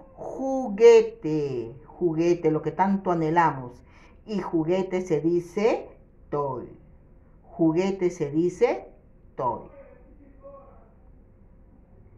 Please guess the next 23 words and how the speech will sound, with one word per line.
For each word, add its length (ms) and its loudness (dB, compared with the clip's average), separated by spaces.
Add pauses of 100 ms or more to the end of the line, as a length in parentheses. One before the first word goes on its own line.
(760)
Y 140 -10
por 300 -4
último, 640 -2
tenemos 440 -2
nuestro 520 -8 (100)
ángel, 640 -8
¿verdad? 460 -2
Nuestro 420 -8
ángel 400 -2
que 120 -6
ponemos 500 -6
en 100 -6
la 140 -8
parte 240 -4
de 140 -4
arriba 300 -6
de 140 -6
nuestro 560 -10 (160)
árbol. 600 -4 (760)
Y 200 0
ángel 500 0
se 160 -4
dice 520 -2